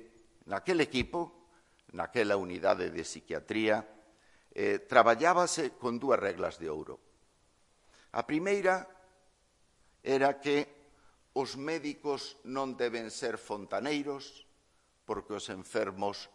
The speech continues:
non son tuberías. Eh, vos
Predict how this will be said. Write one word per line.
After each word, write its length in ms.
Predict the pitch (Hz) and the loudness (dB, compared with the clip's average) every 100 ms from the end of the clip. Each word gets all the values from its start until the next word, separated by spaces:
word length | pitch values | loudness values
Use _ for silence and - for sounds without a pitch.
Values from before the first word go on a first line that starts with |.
| 95 | -12
non 200 | 98 95 | -8 -8
son 280 | - 92 87 | -8 -12 -12
tuberías. 760 | 90 80 80 78 64 71 - _ _ _ _ _ _ _ _ _ _ _ _ _ _ _ _ _ _ _ _ | -14 -12 -12 -14 -16 -18 -20 _ _ _ _ _ _ _ _ _ _ _ _ _ _ _ _ _ _ _ _
Eh, 640 | 107 110 110 107 104 - - 92 | -6 -2 -2 -2 -4 -10 -20 -16
vos 440 | 90 113 113 - | -2 0 0 -4